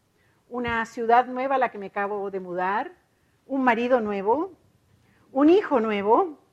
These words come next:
en fin, cualquier cosa nueva, la puedo enfrentar desde la confusión, la perplejidad o el asombro. Y si es cierto que las emociones son predisposiciones para la acción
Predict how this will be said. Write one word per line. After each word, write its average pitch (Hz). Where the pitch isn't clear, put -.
en 226
fin, 208
cualquier 240
cosa 262
nueva, 208
la 254
puedo 294
enfrentar 254
desde 285
la 208
confusión, 277
la 180
perplejidad 247
o 247
el 254
asombro. 196
Y 262
si 320
es 381
cierto 254
que 214
las 208
emociones 214
son 190
predisposiciones 185
para 175
la 180
acción 269